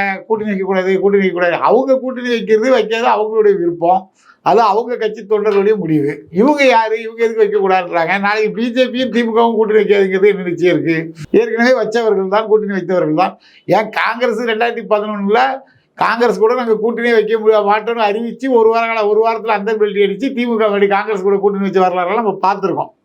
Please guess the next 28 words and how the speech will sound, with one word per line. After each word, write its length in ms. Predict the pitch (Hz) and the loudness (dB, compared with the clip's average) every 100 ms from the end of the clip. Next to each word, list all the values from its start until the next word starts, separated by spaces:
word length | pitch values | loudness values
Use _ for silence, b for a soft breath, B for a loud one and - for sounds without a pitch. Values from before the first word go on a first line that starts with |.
| - | -6
அதனால 280 | - 175 214 | -2 2 2
எந்த 200 | 208 220 | 0 0
கட்சி 280 | 240 220 226 | -2 -2 -4
யாரு 260 | 226 214 220 | -2 -2 0
கூட 160 | 220 | 0
கூட்டணி 320 | 208 214 214 202 | 0 -2 -2 0
இருப்பாங்க, 400 | 202 196 208 196 202 | 0 0 0 0 -2
இருக்க 240 | 196 196 | -2 -2
மாட்டாங்கன்றலாம், 760 | 196 190 190 180 175 180 226 277 - | -2 0 -2 -4 -4 -2 -2 -4 -2
அஹ், 180 | 208 214 | -2 0
நடைமுறையில 500 | 220 240 233 208 233 226 202 185 | 0 0 2 4 4 2 0 -2
இல்ல. 180 | 190 208 | 0 -2
அப்படி 280 | 135 165 208 | 0 0 0
பார்த்தா 300 | 220 233 294 - _ _ _ - | 0 0 -2 -4 _ _ _ -2
கூட்டணி 280 | 247 254 247 | 0 2 2
வைக்காமல் 440 | 220 226 233 254 | 2 2 0 0
கொள்கைக்காக 540 | 220 233 240 214 226 | 0 0 -2 -2 0
நிற்கக்கூடிய 400 | 226 208 214 214 214 | 0 -2 4 6 6
ஒரே 220 | 202 220 | 4 4
ஒரு 180 | 214 190 | 4 2
கட்சியாக 420 | 190 190 196 226 | -2 0 0 2
தமிழ்நாட்டுல 480 | 220 202 202 185 180 | 0 0 0 0 0
வந்து 180 | 180 | 0
நாம் 220 | 202 196 190 | 0 0 -2
தமிழர் 300 | 190 185 170 | -4 -2 -2
கட்சி 140 | 160 | 0
தான் 180 | 190 175 | 0 0
இருக்கு. 360 | 156 175 160 | 2 2 2